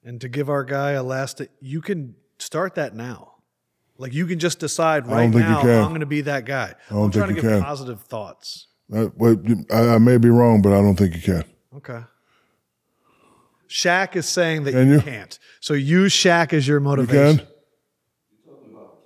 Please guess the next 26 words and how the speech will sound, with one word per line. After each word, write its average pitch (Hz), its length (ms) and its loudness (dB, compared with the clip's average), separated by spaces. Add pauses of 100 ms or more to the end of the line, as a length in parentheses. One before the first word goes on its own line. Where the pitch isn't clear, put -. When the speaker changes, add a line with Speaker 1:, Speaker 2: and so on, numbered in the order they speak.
(400)
Speaker 1:
Yeah, 180 120 -2
we're 156 60 -2
talking 180 200 0
about 160 80 -2
the 156 60 2
Speaker 2:
Oh, 170 60 6
Speaker 1:
kid. 156 60 6
Speaker 2:
the 139 60 6
kid. 156 300 6
I'm 139 120 6
sorry. 127 180 6
Speaker 1:
Yeah. 127 40 6
Speaker 2:
I 127 40 -2
thought 139 60 6
you 131 40 8
were 127 40 6
talking 127 220 4
about 117 100 4
the 110 120 4
professional 110 340 4
player. 104 160 4
Okay, 110 200 4
Speaker 1:
No, 107 40 6
Speaker 2:
say - 140 0
Speaker 1:
no, 127 80 4
Speaker 2:
that 127 60 6